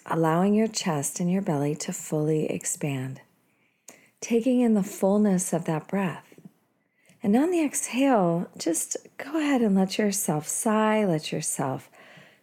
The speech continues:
just exhale any tension that you feel. Just let go of any tension.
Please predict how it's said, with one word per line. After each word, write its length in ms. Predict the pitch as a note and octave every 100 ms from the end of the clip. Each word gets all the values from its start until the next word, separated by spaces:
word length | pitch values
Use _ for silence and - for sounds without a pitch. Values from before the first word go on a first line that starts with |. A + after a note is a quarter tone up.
| _
just 400 | - D4 C#4+ -
exhale 1120 | G#3 - - - F#3+ F#3 - F3 F#3+ F#3 F3+ -
any 400 | G#3+ C4 C4 B3+
tension 560 | - G3+ F#3+ - F#3 D#3+
that 180 | -
you 160 | D#3 D3
feel. 480 | - - D3+ C#3 C#3
Just 320 | - F3+ -
let 180 | G#3 G#3
go 280 | E3+ D#3 D#3
of 180 | C#3+ -
any 240 | C#3+ D#3+
tension. 640 | D#3 D3+ C#3+ - C3+ C3